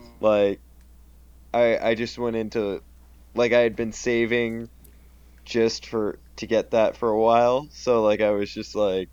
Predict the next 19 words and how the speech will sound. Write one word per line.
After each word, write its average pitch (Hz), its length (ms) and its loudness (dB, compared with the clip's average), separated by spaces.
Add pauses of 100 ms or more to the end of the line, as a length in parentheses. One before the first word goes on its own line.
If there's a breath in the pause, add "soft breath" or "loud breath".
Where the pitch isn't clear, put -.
(420)
I 117 120 0
went 117 200 0
into 113 240 -4
blackout 107 680 0
mode 113 300 2 (200)
because 110 360 -4
I 107 140 -2
buy, 113 680 0 (540 soft breath)
I'm 117 160 -4
very, 131 320 4
very 113 680 0
picky 90 340 -10
with 90 160 -14
the 92 80 -16
games 87 360 -10
I 78 120 -8
buy. 67 460 -4
Like, 90 580 -4
um, 87 600 -8